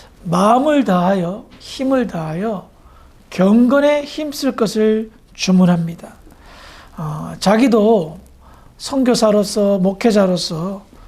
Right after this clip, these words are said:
수많은 사역을 하면서 많은 어려움에 봉착했습니다. 그런데 그 어려움과 힘듦을 이겨내고 승리할 수 있었던 가장 큰 이유는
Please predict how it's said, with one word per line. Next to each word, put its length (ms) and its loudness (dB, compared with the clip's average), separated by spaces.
수많은 720 2
사역을 520 0
하면서 540 -6
많은 400 2
어려움에 480 4
봉착했습니다. 1160 -6
그런데 320 2
그 180 2
어려움과 520 4
힘듦을 800 -2
이겨내고 680 -2
승리할 600 2
수 400 -2
있었던 580 -2
가장 340 -4
큰 280 -6
이유는 540 -2